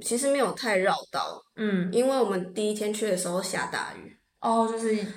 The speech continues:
Speaker 2: 天气不好。
Speaker 1: 对，天气很差，然后就什么事都不想做。
Speaker 2: <laughs>
Speaker 1: 所以我们就，呃，住了一晚之后就直接去坐船。
Speaker 2: 那从科孚到 Dami，那大概多久啊？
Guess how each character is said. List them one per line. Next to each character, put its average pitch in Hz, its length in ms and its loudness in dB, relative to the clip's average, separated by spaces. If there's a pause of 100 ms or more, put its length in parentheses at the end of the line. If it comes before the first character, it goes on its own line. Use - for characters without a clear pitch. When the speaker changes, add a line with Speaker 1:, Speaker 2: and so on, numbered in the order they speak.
Speaker 2:
天 208 140 -2
气 214 120 4
不 202 100 4
好。 180 320 2
Speaker 1:
对， - 60 -6
天 214 120 0
气 220 180 2
很 180 160 -2
差， 180 340 -4
然 175 100 -4
后 185 80 -2
就 202 100 -4
什 196 140 -6
么 180 80 -6
事 - 120 -4
都 175 60 -2
不 185 100 -8
想 - 280 -10
做。 - 260 -14 (240)
Speaker 2:
<laughs> 214 320 -6
Speaker 1:
所 269 120 -2
以 254 120 2
我 214 60 2
们 190 80 -2
就， 214 80 0 (320)
呃， 185 480 -2 (340)
住 208 200 -2
了 170 100 2
一 175 80 0
晚 175 260 -4
之 - 100 -6
后 185 160 0
就 180 180 -2
直 180 200 -10
接 165 540 -4
去 - 140 -8
坐 180 220 0
船。 - 220 -10 (520)
Speaker 2:
那 339 120 6
从 240 160 6
科 220 260 8
孚 226 220 0
到 196 420 8
Dami， 190 680 2
那 196 200 0
大 226 120 2
概 208 140 8
多 175 180 2
久 175 200 -4
啊？ - 200 -10